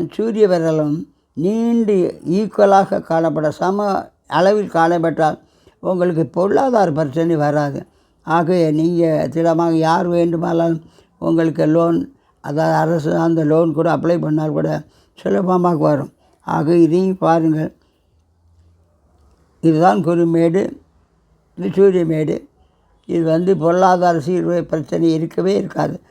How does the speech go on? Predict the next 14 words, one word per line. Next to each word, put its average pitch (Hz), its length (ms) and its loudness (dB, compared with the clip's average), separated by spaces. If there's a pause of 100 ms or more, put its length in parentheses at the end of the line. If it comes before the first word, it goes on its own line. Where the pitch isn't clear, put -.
(240)
துணிந்து 190 440 2
செயல்படலாம். 147 880 0 (1600)
அன்பர்களே, 170 720 2 (760)
இந்த 208 320 0
கைரேகையை 175 580 2
பாருங்களேன். 139 680 -2 (720)
அதாவது 143 500 0 (140)
விரலிலிருந்து 151 840 0
நேராக 147 680 2
கீழே 143 320 -2
வந்தால் 139 560 2 (600)
இந்த 185 400 0
கடைசி 220 680 0
பாகத்தில் 160 680 0